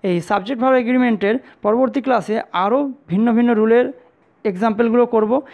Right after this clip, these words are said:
এবং আমরা চেষ্টা করব যে সমস্ত যতগুলো, উম, চ্যাপ্টার আছে ইংলিশের, সমস্ত চ্যাপ্টার তোমাদেরকে ধরে ধরে পুরোপুরি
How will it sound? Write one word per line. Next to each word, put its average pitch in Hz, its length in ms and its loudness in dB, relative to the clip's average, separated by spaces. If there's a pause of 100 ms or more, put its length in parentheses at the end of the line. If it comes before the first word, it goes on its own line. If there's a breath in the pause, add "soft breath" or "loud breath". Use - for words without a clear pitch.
(220 loud breath)
এবং 240 260 0
আমরা 247 180 2
চেষ্টা 240 360 -2
করব 233 240 0 (420 loud breath)
যে 190 140 -2
সমস্ত 294 560 0 (260)
যতগুলো, 294 560 0
উম, 220 600 0
চ্যাপ্টার 247 380 -2
আছে 233 240 0
ইংলিশের, 190 440 -2 (300 soft breath)
সমস্ত 208 440 -4
চ্যাপ্টার 208 440 -2
তোমাদেরকে 190 420 0
ধরে 175 300 0
ধরে 196 240 2 (360 loud breath)
পুরোপুরি 190 400 0